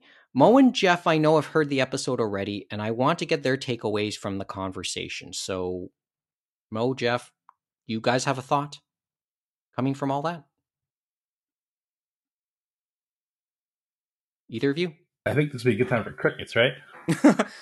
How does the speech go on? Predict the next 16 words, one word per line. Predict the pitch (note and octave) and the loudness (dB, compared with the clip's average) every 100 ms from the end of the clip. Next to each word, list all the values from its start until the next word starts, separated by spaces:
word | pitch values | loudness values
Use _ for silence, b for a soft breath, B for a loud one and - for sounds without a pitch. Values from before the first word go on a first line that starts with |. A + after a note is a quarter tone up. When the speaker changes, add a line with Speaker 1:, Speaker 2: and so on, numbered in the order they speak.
| B | B
Speaker 3:
Well, | D#3 D#3+ | 2 4
I, | F#3+ | 6
I | G3 | 4
definitely | A3+ D4+ - B3+ F3+ | 4 0 -2 -2 0
have | D#3 C#3 | 2 0
a, | A#2+ A2 E3 | 0 -4 0
like, | B2+ - _ _ _ _ - - | 0 0 _ _ _ _ -20 -14
two | - A#3+ | -6 -2
main, | G#3 D3 D3 D#3+ | 0 0 0 -2
uh, | D3 C3 | 2 2
takeaways. | B2 - C3 C3 B2 A#2+ A#2 B B B B | 2 -2 -6 -4 -4 -4 -6 B B B B
Uh, | C3 C3 | 2 2
the | B2+ | 2
first | C3 - G3 G3+ | -2 -2 -4 -4
one | A3+ G3 | -4 -2
was | E3+ D#3+ D3+ | -2 -2 -4